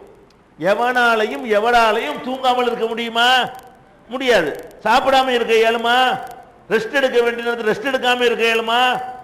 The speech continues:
குடும்பத்துல ஈடுபட முடியாம போ-, ஈடுபடாம இருக்க இயலுமா? இயலாது. அப்போ ஒருத்தர் அதெல்லாம் செய்யறாருன்னு சொன்னா, அவருக்கு சக்திக்கு மீறி செய்கிறாரு. அவருக்கு அல்லாஹ் என்ன சக்தியை கொடுத்திருக்கிறானோ, அதை தாண்டி அவர் செய்கிறார்.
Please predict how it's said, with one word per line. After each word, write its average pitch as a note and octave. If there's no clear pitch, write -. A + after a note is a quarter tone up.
குடும்பத்துல A#3+
ஈடுபட B3
முடியாம A#3+
போ-, G#3+
ஈடுபடாம A#3+
இருக்க A3+
இயலுமா? A#3
இயலாது. A#3
அப்போ C4
ஒருத்தர் B3+
அதெல்லாம் B3
செய்யறாருன்னு A#3+
சொன்னா, A#3+
அவருக்கு G#3+
சக்திக்கு A3
மீறி D4
செய்கிறாரு. F#3
அவருக்கு G#3+
அல்லாஹ் A#3
என்ன A#3
சக்தியை A#3+
கொடுத்திருக்கிறானோ, G3+
அதை G3+
தாண்டி D4+
அவர் A#3+
செய்கிறார். F#3